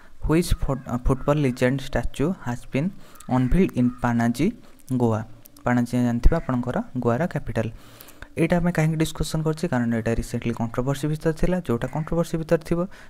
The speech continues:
ସେଇଟା ନିଶ୍ଚିତ ଭାବରେ ଆପଣଙ୍କର କ୍ୱେଶ୍ଚିନ୍ ଆସିବାର ସମ୍ଭାବନା ରହିଛି, ଯୋଉଟାକି ଆନ୍ସର୍ ଆପଣଙ୍କର କ୍ରିଷ୍ଟିଆନୋ ରୋନାଲ୍ଡୋ।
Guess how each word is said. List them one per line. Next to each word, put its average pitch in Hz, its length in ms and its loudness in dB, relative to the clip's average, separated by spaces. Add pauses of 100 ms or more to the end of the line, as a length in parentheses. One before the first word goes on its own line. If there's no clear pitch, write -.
ସେଇଟା 117 200 0
ନିଶ୍ଚିତ - 320 -4
ଭାବରେ 110 200 2
ଆପଣଙ୍କର 117 380 0 (180)
କ୍ୱେଶ୍ଚିନ୍ 147 360 -2 (120)
ଆସିବାର 120 280 0
ସମ୍ଭାବନା 117 480 -2
ରହିଛି, 120 320 -2 (540)
ଯୋଉଟାକି 156 260 0
ଆନ୍ସର୍ 135 280 -2
ଆପଣଙ୍କର 120 460 -2 (400)
କ୍ରିଷ୍ଟିଆନୋ 120 480 0
ରୋନାଲ୍ଡୋ। 113 440 0